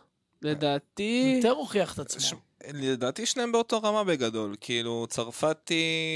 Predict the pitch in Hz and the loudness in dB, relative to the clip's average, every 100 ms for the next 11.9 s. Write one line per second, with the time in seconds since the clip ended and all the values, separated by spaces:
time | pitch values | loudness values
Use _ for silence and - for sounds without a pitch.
0 | 156 147 127 117 113 113 110 110 104 _ | -4 -6 -4 -2 -2 -4 -6 -10 -14 _
1 | _ - 117 156 165 151 131 135 131 139 | _ -12 -6 -4 -4 -6 -6 -2 -2 -2
2 | 127 - 113 110 107 107 104 104 - 127 | -4 -2 -2 -2 -8 -12 -10 -8 -8 -4
3 | 123 120 131 120 113 110 117 - 139 139 | -4 -2 -4 -4 -4 -4 -6 -4 -4 -4
4 | 123 113 110 - _ _ _ 107 127 180 | -4 -4 -6 -12 _ _ _ 0 2 4
5 | 202 160 113 117 127 113 - 107 110 120 | 4 4 2 -2 -4 -4 -4 -6 -4 -2
6 | 135 143 147 135 117 113 113 110 113 _ | -2 0 0 0 -4 -4 -4 -8 -12 _
7 | _ _ _ _ _ _ - 135 131 196 | _ _ _ _ _ _ 0 2 4 2
8 | 185 202 202 202 190 180 160 - 165 185 | 4 4 6 6 4 2 -2 -4 2 4
9 | 160 151 156 151 131 123 139 127 120 131 | 4 4 4 2 4 4 4 2 2 4
10 | 190 202 180 165 - 185 175 175 170 175 | 4 4 2 0 0 0 2 0 0 0
11 | 175 175 160 160 165 170 170 170 165 | -2 -2 0 0 0 -2 0 0 -2